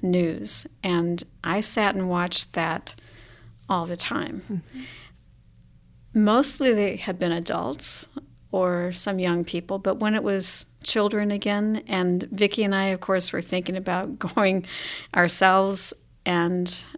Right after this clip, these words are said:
Speaker 1: um, and it did make me, well, we just, we, we knew that there was no way our parents were going to let us go.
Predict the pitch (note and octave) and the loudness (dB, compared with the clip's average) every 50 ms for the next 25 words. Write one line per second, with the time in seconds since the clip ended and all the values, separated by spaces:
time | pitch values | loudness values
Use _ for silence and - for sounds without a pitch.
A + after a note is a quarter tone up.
0 | - _ _ - - F#3 F3 F3 E3+ E3+ F3+ E3 - - - - - - - _ | -20 _ _ -10 -8 -8 -8 -8 -8 -8 -8 -10 -10 -12 -20 -20 -20 -20 -20 _
1 | - - _ _ _ - - - - - - A#3+ G#3+ G#3 G3 G3+ - - G#3+ G#3 | -20 -20 _ _ _ -20 -20 -20 -20 -6 0 2 4 4 4 4 4 4 4 4
2 | G#3 A3 - - - _ - - - - - - - - _ - F#3 F#3 F#3+ F#3 | 4 0 -8 -14 -20 _ -20 -20 -20 -20 -20 -20 -20 -10 _ 2 4 4 4 4
3 | - - F#3 F3+ F3 F3 F3 E3+ E3+ E3+ E3 - - - - - - - - - | 4 2 2 4 4 6 6 4 4 2 0 -4 -8 -20 -20 -20 -20 -20 -20 -8
4 | - G#3+ F3+ E3 D#3+ - - - A3+ G#3+ F#3+ F3+ F3+ F#3+ F#3 - - G#3+ G3+ G3+ | -2 0 0 2 0 -2 -4 -2 0 2 2 4 4 2 2 2 4 6 6 6
5 | G3 G3 G3 G3+ G3 F#3+ G3 G3 F3+ D#3+ E3+ D#3 - - F#3 F3 F3 E3+ - F#3 | 6 6 8 8 8 8 6 4 4 2 0 -2 0 2 2 4 4 2 4 4
6 | F#3 F3 F3 E3+ E3+ E3 E3+ F3 - - F3 E3 E3 E3+ E3+ - - - G#3+ - | 6 6 6 6 4 4 2 0 0 0 2 2 2 2 2 0 -2 -4 -4 -2
7 | F3 E3+ E3 F3+ F3 F#3+ F#3+ F#3+ - - - - - - G3+ G3+ A3 C4+ D4 | 0 0 0 0 0 2 2 2 2 2 0 0 0 2 2 2 2 2 -2